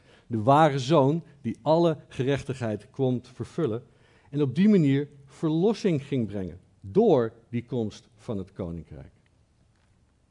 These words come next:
Dus we lezen in dat vers twaalf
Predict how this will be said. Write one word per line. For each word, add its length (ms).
Dus 100
we 80
lezen 500
in 260
dat 140
vers 280
twaalf 640